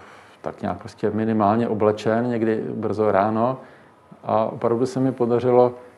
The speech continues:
eh, se docela s-, solidně nastydnout. A oni mi stej-, stejně mě povolali, teda stejně mi to nepomohlo. <laughs> Stejně říkali, že se dolečím tam. Eh, ale od té doby, předtím jsem nebyl prakticky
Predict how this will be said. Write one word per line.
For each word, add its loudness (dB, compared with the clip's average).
eh, -14
se 0
docela -4
s-, -16
solidně -2
nastydnout. 0
A 4
oni 2
mi 2
stej-, -2
stejně 2
mě 2
povolali, 6
teda 0
stejně -4
mi -6
to -2
nepomohlo. 2
<laughs> -4
Stejně -2
říkali, -2
že -8
se 2
dolečím 2
tam. 2
Eh, -4
ale 6
od 6
té 4
doby, 8
předtím -2
jsem 0
nebyl 2
prakticky -2